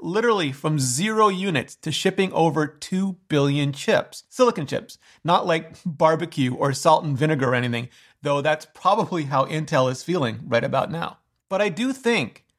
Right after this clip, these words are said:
I do think that's largely because Apple isn't and doesn't have to act like a merchant silicon provider, like Intel or even Qualcomm. And the A fourteen, in both the new iPad Air and upcoming iPhone twelve,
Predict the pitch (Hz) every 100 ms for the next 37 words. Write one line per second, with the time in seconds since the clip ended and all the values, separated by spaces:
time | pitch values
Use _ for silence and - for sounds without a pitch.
0 | _ - 180 143 269 262 262 233 196 160
1 | 165 196 - 185 196 180 - 151 156 180
2 | - 208 220 156 - 160 139 170 196 214
3 | 156 165 180 - 170 165 - 143 180 196
4 | 165 151 151 185 - 233 233 185 139 117
5 | 101 - - - 185 185 247 - - -
6 | - 165 185 196 165 156 - 117 - _
7 | _ 185 190 202 208 233 214 208 202 214
8 | 180 113 - _ 202 254 233 226 - 202
9 | 202 202 180 185 - 175 170 185 185 147
10 | 151 - 185 165 147 151 - 147 147 -
11 | 202 143